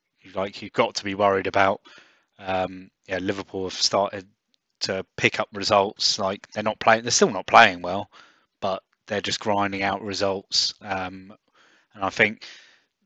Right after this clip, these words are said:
if you can, like, this weekend, um, like, Leicester have got West Brom. Now, if Leicester slip up again and, uh, drop points against West Brom,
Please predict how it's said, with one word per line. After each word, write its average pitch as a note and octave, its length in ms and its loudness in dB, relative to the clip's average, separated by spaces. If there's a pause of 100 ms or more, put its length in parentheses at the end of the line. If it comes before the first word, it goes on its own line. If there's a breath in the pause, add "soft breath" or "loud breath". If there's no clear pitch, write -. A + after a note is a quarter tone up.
(540)
if D3 160 6
you E3+ 160 6
can, C3+ 400 -6 (1040)
like, G#2+ 200 -10
this - 280 2
weekend, G2+ 640 -2 (140)
um, F#2+ 640 -8 (480)
like, G2 160 -20 (1400)
Leicester G#2 760 -4 (600)
have G2+ 160 -16
got G2 300 -8
West G#2 320 -6
Brom. G2+ 360 -8 (400)
Now, G2+ 180 -8
if F#2+ 100 -8
Leicester B2+ 300 0
slip - 320 2
up G#2 140 2
again G2 300 -2
and, F#2+ 200 -12 (600)
uh, F#2 440 -8 (720)
drop A2+ 220 -6
points G#2 320 -6
against - 280 -6
West F2+ 220 -4
Brom, F#2+ 260 -6